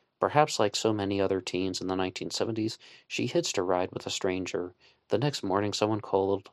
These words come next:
to report that they had found a body on Sundown Trail.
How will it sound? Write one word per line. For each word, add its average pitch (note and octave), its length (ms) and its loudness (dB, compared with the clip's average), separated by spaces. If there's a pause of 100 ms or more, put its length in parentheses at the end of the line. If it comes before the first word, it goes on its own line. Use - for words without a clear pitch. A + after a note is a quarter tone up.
to F#2+ 80 -2
report F#2+ 400 2
that E2+ 140 0
they G2+ 100 4
had G2 140 2
found G2 380 0 (440)
a A2+ 120 4
body F#2 540 2 (100)
on G2+ 180 0
Sundown F#2+ 500 2
Trail. F2+ 480 -2